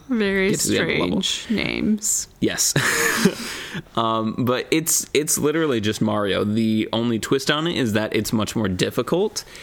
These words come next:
Speaker 2: Um, when you die, you have an infinite number of lives. When you inevitably die, you respawn very quickly. And then once you get to the end of the level, it shows you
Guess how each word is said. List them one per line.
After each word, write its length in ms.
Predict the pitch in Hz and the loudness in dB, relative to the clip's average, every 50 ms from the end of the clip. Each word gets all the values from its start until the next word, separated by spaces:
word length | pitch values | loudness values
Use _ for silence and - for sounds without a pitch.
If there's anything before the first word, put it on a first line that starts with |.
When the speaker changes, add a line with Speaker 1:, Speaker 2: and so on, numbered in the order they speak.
| - - - - - - - - | -18 -20 -20 -20 -20 -18 -8 -4
Speaker 2:
Um, 360 | 107 104 101 95 95 95 98 95 | -2 0 0 2 2 2 2 2
when 160 | 104 110 110 | 2 2 2
you 140 | 110 104 101 | 2 2 0
die, 240 | 98 110 107 104 - | 0 0 -2 0 0
you 140 | 113 110 107 | 0 0 2
have 100 | 101 101 | 2 0
an 80 | 104 | 0
infinite 300 | 107 123 127 156 147 135 | 0 0 0 0 0 0
number 240 | 131 139 131 120 113 | 0 0 0 0 0
of 100 | 101 98 | 0 0
lives. 540 | 117 127 135 143 147 147 151 147 139 - 127 | 0 0 0 0 0 0 -2 -2 -2 -2 0
When 240 | 113 110 107 107 104 | 0 2 2 2 2
you 100 | 104 104 | 2 2
inevitably 640 | 101 101 107 104 104 101 104 98 98 101 101 110 107 | 2 2 2 2 2 2 2 2 2 2 2 2 0
die, 360 | 127 - 139 107 113 117 127 | 0 0 0 0 0 0 0
you 240 | 143 156 139 113 101 | 0 0 0 0 0
respawn 580 | 85 - 117 117 110 - - - 113 113 101 95 | 0 0 0 0 0 0 -2 -2 0 0 0 -2
very 220 | 95 95 92 - | -2 -2 -4 -4
quickly. 480 | - - 156 156 160 - 196 202 214 208 - - - - - - - | -4 -2 -2 -2 0 0 0 0 -2 -4 -8 -12 -20 -20 -18 -10 -4
And 100 | 143 147 | -2 0
then 140 | 156 156 151 | 0 2 0
once 180 | 156 156 147 - | 0 0 -2 -2
you 60 | 139 | -2
get 160 | 123 135 123 | -2 -2 -4
to 80 | - - | -2 -2
the 180 | 131 120 - | 0 0 0
end 180 | 120 117 117 113 | 2 0 0 0
of 100 | 117 113 | 2 2
the 80 | 117 113 | 2 2
level, 420 | 110 107 101 98 123 127 147 143 | 0 0 -2 0 -2 -2 0 0
it 200 | - 120 - - - | 0 -2 -2 -2 -4
shows 440 | - - - 113 113 113 110 107 107 | -2 0 0 2 2 0 0 0 2
you 260 | 101 95 92 95 | 2 2 0 0